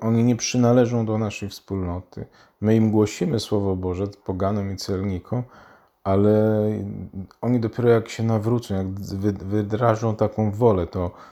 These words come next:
to wejdą i staną się częścią razem z nami. Tak jak się stał celnik Mateusz, czy, e, Zacheusz, e, czy, czy wielu pogan,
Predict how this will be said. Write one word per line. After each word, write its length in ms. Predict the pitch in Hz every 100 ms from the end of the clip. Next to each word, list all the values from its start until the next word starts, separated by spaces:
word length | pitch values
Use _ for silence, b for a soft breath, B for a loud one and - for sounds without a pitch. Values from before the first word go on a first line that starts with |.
| B
to 100 | -
wejdą 400 | 95 107 117 117
i 80 | 98
staną 300 | 98 107 104
się 240 | 98 98 95
częścią 720 | 104 101 - 95 92 82 90
razem 340 | 95 92 90
z 80 | 92
nami. 300 | 90 78 85
Tak 200 | - 90
jak 140 | 92
się 180 | - 92
stał 240 | - 82 82
celnik 480 | - 90 90 80
Mateusz, 640 | 87 80 - 104 87 - -
czy, 280 | - 78 95 B B B B B B -
e, 260 | 85 82 82
Zacheusz, 960 | 95 101 - 98 90 90 - - -
e, 340 | - 92 92 90
czy, 200 | - 87
czy 180 | - 87
wielu 320 | 98 90 87
pogan, 420 | - 95 92 92